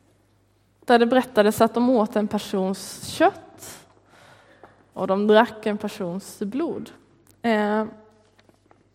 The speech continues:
och den måltiden ska vi fira nu.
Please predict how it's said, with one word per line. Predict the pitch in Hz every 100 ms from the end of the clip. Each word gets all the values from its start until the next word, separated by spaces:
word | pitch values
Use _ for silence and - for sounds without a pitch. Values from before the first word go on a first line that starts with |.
| _ _ _ _ - _ _ _ _ -
och | 262
den | 233
måltiden | 220 240 339 - 220 208
ska | 214 226
vi | 202
fira | - 262 254 190 185
nu. | 208 392